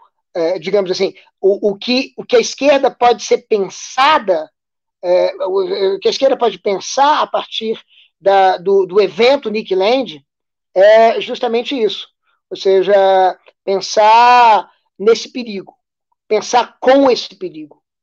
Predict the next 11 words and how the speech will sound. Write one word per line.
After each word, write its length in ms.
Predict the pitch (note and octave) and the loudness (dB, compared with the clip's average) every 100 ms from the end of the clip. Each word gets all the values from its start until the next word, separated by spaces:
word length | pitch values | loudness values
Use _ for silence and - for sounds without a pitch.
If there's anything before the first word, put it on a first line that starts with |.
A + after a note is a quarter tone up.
| _ _ _ - | _ _ _ -6
né? 600 | F#3 G#3+ F#3+ F3+ F3 F3+ | -2 0 0 0 -4 -6
E, 240 | F#3 F3+ | -8 -10
e 40 | |
pensar, 720 | F3+ G#3 F#3 G#3 G#3 A#3+ A3 F3+ | -4 -4 -2 0 4 4 4 2
eu 80 | |
sempre 360 | F#3 F#3+ G3 G#3+ | -2 -6 -4 -2
acho 280 | F#3+ - G3 | -2 -4 -8
que 80 | G3 | -6
é 20 | |
uma 100 | F#3 | -4
coisa 420 | F#3+ F#3 F#3 E3+ | -4 -2 -4 -6